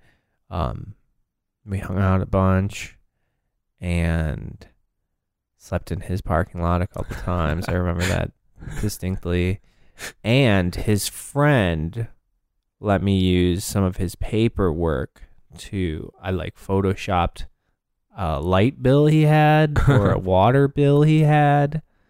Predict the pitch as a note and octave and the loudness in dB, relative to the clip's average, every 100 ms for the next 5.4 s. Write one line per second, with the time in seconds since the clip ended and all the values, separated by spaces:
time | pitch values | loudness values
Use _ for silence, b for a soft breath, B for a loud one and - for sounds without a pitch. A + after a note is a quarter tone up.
0 | _ _ _ - G2+ F2+ F2+ F2+ F#2 F#2 | _ _ _ -6 0 2 4 2 2 2
1 | F#2+ G2 G#2+ B2 B2+ B2+ D3 D3+ D3 - | 2 2 2 2 2 2 2 2 0 -6
2 | _ B2+ B2+ G2 G#2 F#2+ F#2 G2 F#2 F#2 | _ 2 2 2 2 2 2 -2 -4 -2
3 | F#2+ G2 F#2 - F#2+ - F2 E2+ E2+ F2 | -2 0 -2 0 -6 -4 -4 0 0 0
4 | F2 E2 - D2 C#2+ G#2 B2+ A#2+ - B2+ | -2 -4 -4 -4 0 0 0 -2 0 0
5 | B2 B2+ B2+ C#3 | 2 2 2 0